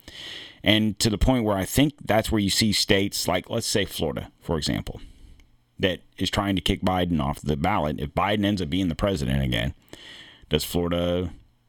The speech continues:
vote to secede? What happens in March if Texas, if that, if that vote goes through, what happens then?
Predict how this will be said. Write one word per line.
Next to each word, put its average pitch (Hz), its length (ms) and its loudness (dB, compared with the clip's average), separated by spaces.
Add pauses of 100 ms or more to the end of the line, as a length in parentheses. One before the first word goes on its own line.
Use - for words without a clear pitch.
(140)
vote 90 300 0
to - 120 -2
secede? - 480 -4 (1400)
What 117 200 2
happens 127 440 2
in 104 140 2
March 107 540 0 (320)
if 95 340 -2 (520)
Texas, - 580 -2 (1400)
if - 180 -2
that, 101 300 2 (1080)
if 127 160 2
that 135 200 4
vote 139 180 6
goes 120 220 2
through, 156 260 6
what 113 240 2
happens 131 400 4
then? 139 260 4